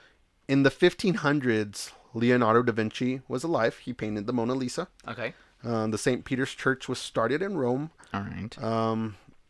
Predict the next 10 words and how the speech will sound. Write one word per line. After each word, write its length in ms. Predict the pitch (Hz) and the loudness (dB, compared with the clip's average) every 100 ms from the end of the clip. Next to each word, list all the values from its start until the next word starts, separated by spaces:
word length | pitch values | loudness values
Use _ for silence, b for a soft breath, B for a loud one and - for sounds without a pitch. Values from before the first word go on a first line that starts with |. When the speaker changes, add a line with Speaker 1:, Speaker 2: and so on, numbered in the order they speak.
| _ _ _ - _ | _ _ _ -20 _
Speaker 1:
Henry 460 | - - 143 151 170 | -14 0 4 4 2
the 100 | 160 120 | 0 0
eighth 260 | 123 - | -2 -2
ascend-, 460 | 120 - 113 123 127 _ - | -6 -2 -2 -2 -4 _ -12
ascended 380 | - 113 120 | -2 0 -2
to 100 | - | -4
the 120 | 127 123 | -4 -2
English 380 | 117 117 147 - | -2 -2 -2 -2
throne. 320 | 110 113 139 - b b b b b b b b - _ _ - | 0 0 -6 -18 b b b b b b b b -20 _ _ -10
Um, 840 | 110 117 123 127 131 131 131 131 | -4 -2 0 -2 0 -2 -2 -4